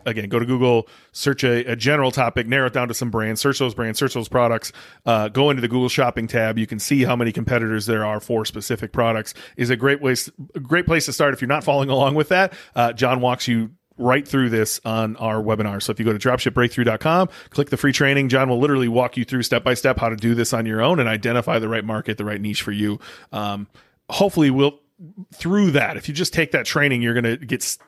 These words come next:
steer-, steered? Is that the right word? I'm not even sure if steered's a word, John. Uh,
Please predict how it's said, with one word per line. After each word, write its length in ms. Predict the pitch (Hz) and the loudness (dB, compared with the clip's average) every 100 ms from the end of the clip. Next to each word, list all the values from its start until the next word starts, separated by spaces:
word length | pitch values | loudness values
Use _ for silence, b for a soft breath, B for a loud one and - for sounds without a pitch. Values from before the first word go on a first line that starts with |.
| _ | _
steer-, 640 | - - 165 170 147 151 | -8 -6 -2 2 2 2
steered? 440 | - - 110 240 302 | -2 -8 -6 -6 -6
Is 100 | - | -6
that 120 | 147 | -4
the 60 | 156 | -4
right 140 | 208 | -2
word? 180 | 160 208 | -4 -4
I'm 120 | 143 | -4
not 80 | 135 | -4
even 100 | 117 | -4
sure 160 | - | -4
if 60 | 110 | -4
steered's 280 | - 117 107 | -4 -4 0
a 40 | |
word, 160 | 123 113 | -2 -2
John. 200 | 104 - B B - | -4 -6 B B -2
Uh, 240 | 123 | 0